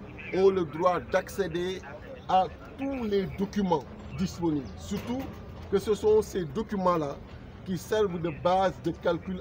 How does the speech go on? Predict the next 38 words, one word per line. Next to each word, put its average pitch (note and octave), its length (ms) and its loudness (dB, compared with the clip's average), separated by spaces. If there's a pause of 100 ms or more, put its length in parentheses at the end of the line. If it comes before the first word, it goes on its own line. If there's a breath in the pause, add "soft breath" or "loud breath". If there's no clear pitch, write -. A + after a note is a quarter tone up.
à D3+ 80 -2
cette - 300 -8
commission. E3 420 -2 (420)
Les G3+ 140 2
P G#3 200 8
V, F3+ 220 2
nous D#3+ 140 2
les G3+ 220 8
avons, D#3+ 180 2 (1200)
mais A#3 320 10 (260)
les F#3+ 200 2
P G#3+ 300 8
V G3 320 6
qui F3 120 -6
servent G3+ 440 0 (2000)
de F3+ 60 -2
calcul, F#3+ 420 2 (760)
qui F#3+ 100 -2
font A3+ 220 6
foi, F#3 420 0
ce - 160 -8
sont G3+ 200 0
ces G3 180 -2
P F3+ 240 0
V E3 140 0
là F3 160 0
qui - 140 -10
sont E3+ 180 -2
dans D3+ 180 -4
ces C#3 160 -2 (100)
caisses, F3+ 360 2 (400 loud breath)
parce D3+ 160 -2
que F3+ 120 -6
c'est C3+ 200 -4
à D3 120 0
partir F3+ 500 -4 (100)
de D3+ 80 -2
cela F#3 500 4